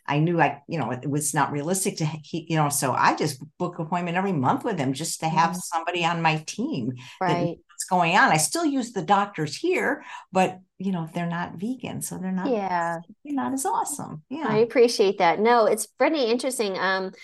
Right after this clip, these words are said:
Speaker 2: I would say when I was at Texas Tech, uh, where I went to medical school, we started using telemedicine with rural medicine.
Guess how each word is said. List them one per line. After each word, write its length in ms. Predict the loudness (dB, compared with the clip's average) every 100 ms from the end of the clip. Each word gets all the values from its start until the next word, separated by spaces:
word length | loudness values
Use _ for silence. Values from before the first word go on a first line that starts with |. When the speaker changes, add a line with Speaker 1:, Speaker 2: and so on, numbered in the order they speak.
| -20 -20 -18 2
Speaker 2:
I 80 | 4
would 120 | 4
say 220 | 2 2
when 200 | 2 0
I 80 | 4
was 220 | 4 4
at 260 | 2 2 -2
Texas 320 | -10 -8 -6
Tech, 220 | -4 -4 -6
uh, 380 | -4 0 0 0 -4
where 180 | -2 2
I 60 | 4
went 100 | 2
to 40 | 0
medical 300 | -2 0 -2
school, 400 | 0 0 0 -6 -20 _ 0
we 420 | 6 8 6 4
started 360 | 0 2 2
using 300 | 0 -2 -2
telemedicine 720 | -2 -2 0 0 0 -2 -2
with 180 | -2 -4
rural 320 | 0 2 4
medicine. 560 | 2 0 -2 -6 -6